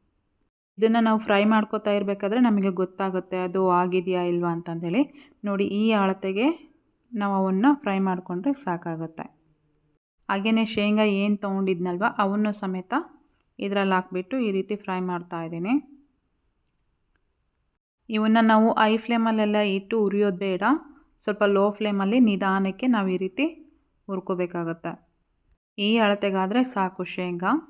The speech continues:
ನಾ ಒಂದು ಪ್ಲೇಟಿಗೆ ಹಾಕ್ಬಿಟ್ಟು ಬ್ಯಾಡಗಿ ಮೆಣಸಿನ್ಕಾಯಿ ಹಾಗೇನೆ ಗುಂಟೂರು ಮೆಣಸಿನ್ಕಾಯಿ ಏನ್ ತಗೊಂಡಿದ್ನಲ್ವಾ, ಅವನ್ನು ಸಹ ಇದ್ರಲ್ಲಿ ಹಾಕ್ಬಿಟ್ಟು ಸಣ್ಣ ಉರಿಲೇ ಫ್ರೈ ಮಾಡ್ತಾ ಇದ್ದೀನಿ. ತುಂಬ ಕಲರ್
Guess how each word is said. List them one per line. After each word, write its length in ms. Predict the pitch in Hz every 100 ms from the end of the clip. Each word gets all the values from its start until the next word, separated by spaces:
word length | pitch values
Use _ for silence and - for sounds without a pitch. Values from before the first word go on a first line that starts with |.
| - _ _ _ _ _ _ _ _ _ _ _ -
ನಾ 80 | 214 202
ಒಂದು 160 | 190 190
ಪ್ಲೇಟಿಗೆ 380 | - 202 202 196
ಹಾಕ್ಬಿಟ್ಟು 420 | 185 - 180 - 294 - - _ _ _ _ _ _ _ _ _ 190
ಬ್ಯಾಡಗಿ 320 | 185 202 214 214
ಮೆಣಸಿನ್ಕಾಯಿ 600 | 202 202 196 196 196 254 -
ಹಾಗೇನೆ 300 | 196 196 208 190
ಗುಂಟೂರು 300 | 190 190 208 202
ಮೆಣಸಿನ್ಕಾಯಿ 480 | 196 196 196 196 185
ಏನ್ 120 | 196 196
ತಗೊಂಡಿದ್ನಲ್ವಾ, 600 | 185 185 180 180 175 226 -
ಅವನ್ನು 240 | 190 202 202
ಸಹ 160 | 185 180 285 220
ಇದ್ರಲ್ಲಿ 280 | 190 190 185
ಹಾಕ್ಬಿಟ್ಟು 400 | 185 190 - 277 349 - _ _ _ _ _
ಸಣ್ಣ 300 | 196 190 202 202
ಉರಿಲೇ 260 | 196 190 233 262
ಫ್ರೈ 160 | 196 185 180
ಮಾಡ್ತಾ 280 | 175 175 165
ಇದ್ದೀನಿ. 280 | 165 170 220 294 - - _ _ _ _ _ _ _ _ _ _ _ _ _ 226
ತುಂಬ 240 | 220 226 247 247
ಕಲರ್ 300 | 214 214